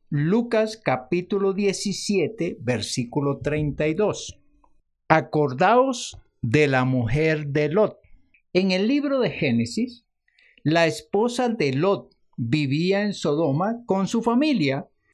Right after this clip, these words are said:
cuando Dios decidió destruir esa ciudad y lo haría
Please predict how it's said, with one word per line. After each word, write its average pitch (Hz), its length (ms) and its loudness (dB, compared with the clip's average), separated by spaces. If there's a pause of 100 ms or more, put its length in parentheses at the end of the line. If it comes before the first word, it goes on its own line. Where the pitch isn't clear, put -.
(260)
cuando 147 520 2
Dios 208 800 2
decidió 151 760 0
destruir 170 880 0
esa 190 400 2
ciudad 180 720 0 (640)
y 180 160 4
lo 156 160 2
haría 240 500 2